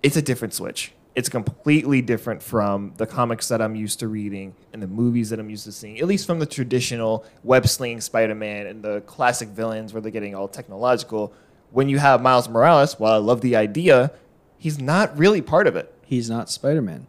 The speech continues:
Speaker 1: He's not, because, spoiler alert for those on the first movie, if you notice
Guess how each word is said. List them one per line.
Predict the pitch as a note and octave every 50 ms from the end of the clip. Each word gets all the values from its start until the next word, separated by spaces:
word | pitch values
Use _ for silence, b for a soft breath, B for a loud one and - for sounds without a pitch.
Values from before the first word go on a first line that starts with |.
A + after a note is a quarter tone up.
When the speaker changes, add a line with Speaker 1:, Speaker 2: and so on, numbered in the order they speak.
| _ _ -
Speaker 1:
He's | C#3 C#3 A#2+
not, | G#2+ A#2+ D#3 G#3 F#3+ - - - - _ _ _ C#3
because, | C3 C#3+ - E3+ D3+ C#3+ C#3 C#3 C3+ - b b b b b
spoiler | - - - F3+ G#3+ F#3+ D#3+
alert | C#3+ C#3 C#3+ C#3 -
for | D3+
those | B2+ B2+ C3 C3+ C3+ C3
on | B2+ A#2+
the | A2
first | - - F#3+ G#3+ - -
movie, | B2 A#2 A2 G2 G#2+ A#2 C#3 b b b b b _ _
if | C#3 A#2+ A2+
you | B2+ C#3
notice | C3+ C3 C#3 D#3 E3+ E3 E3 D#3+ D#3 - -